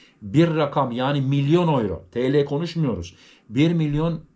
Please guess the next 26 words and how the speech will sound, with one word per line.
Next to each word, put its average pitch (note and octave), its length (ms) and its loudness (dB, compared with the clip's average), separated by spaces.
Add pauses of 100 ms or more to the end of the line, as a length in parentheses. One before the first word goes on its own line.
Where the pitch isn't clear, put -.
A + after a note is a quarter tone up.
üzerinde C#3 480 -2
olduğunu B2+ 600 -2
bildiriyorlar. A#2 760 -2 (640)
Saldırganın C3 580 0
sakallı C3+ 520 0
olduğunu C3 560 -2
da B2 60 -4
söylüyorlar. G#2 840 -2 (640)
Ve B2 240 0
işte A#2+ 300 -8
dediğim A#2 280 -4
gibi A2 180 -6
şapkası G#2+ 500 -6
varmış, G2+ 320 -6
mavi G#2 260 -6
kol-, G#2 260 -4
ka-, G2+ 440 -6
kotu A2 320 -6
varmış. F#2+ 440 -6 (300)
"Git A2 160 -6
şimdi G2+ 540 -8
ara G#2 360 -4
bu A#2 200 -6
adamı." G2+ 400 -4 (240)
Altınlar G2+ 560 -2
gitti. G#2 400 -8